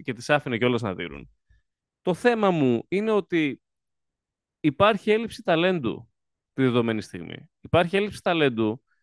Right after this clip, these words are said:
και γι' αυτό βλέπεις ομάδες να είναι τόσο κοντά. Π Χ, δεν υπά-,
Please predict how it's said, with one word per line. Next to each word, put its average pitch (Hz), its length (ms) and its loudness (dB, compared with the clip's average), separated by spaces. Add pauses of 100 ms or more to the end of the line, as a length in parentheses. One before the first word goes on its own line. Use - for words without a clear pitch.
(340)
και 143 120 0
γι' 131 140 2
αυτό 208 320 -2
βλέπεις 190 920 -4 (200)
ομάδες 135 720 2
να 135 100 -4
είναι 131 140 -4
τόσο 131 300 -2
κοντά. 107 340 0
Π - 140 -6
Χ, - 80 -14 (240)
δεν 233 160 -6
υπά-, 214 260 -2